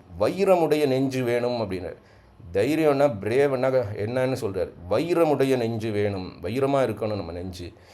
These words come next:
இதுதான் வாழும் முறைமை அடி பாப்பா" அப்படின்றார்.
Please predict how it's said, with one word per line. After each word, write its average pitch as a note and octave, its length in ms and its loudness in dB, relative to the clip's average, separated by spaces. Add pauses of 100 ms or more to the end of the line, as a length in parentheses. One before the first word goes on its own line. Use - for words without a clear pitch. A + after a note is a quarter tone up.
(200)
இதுதான் E3+ 540 4
வாழும் C3+ 380 8
முறைமை B2 500 0
அடி A2 280 -4
பாப்பா" F#2+ 560 2
அப்படின்றார். E2 340 -12